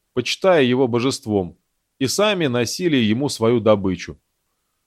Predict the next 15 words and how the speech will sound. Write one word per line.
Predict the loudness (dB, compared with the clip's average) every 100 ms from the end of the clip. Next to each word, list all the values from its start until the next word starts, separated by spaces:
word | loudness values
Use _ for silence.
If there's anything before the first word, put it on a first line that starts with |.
| _ _ _ _ _ _ _ _ _ _ _ _
После | 2 2 -2
случая | 0 0 2 0
с | 0
Тузиком | -4 -4 -4 -6 -6 -8
состояние | -8 -2 2 2 2 4
раненого | 4 2 0 -2
спецназовца | -2 -2 -2 -2 0 -2 -2 -4 -4 _ -4
резко | 0 0 2
ухудшилось. | 2 2 -4 -4 -6 -8 -10 -18 _ _ _
Бойцу | 2 4 4
постоянно | -2 -2 0 2 2 2 -2
мерещились | -2 2 2 2 -2 -2
побеги | -2 -2 0 2 2 0 -2 -2
и |
нити, | -2 -6 -6 -12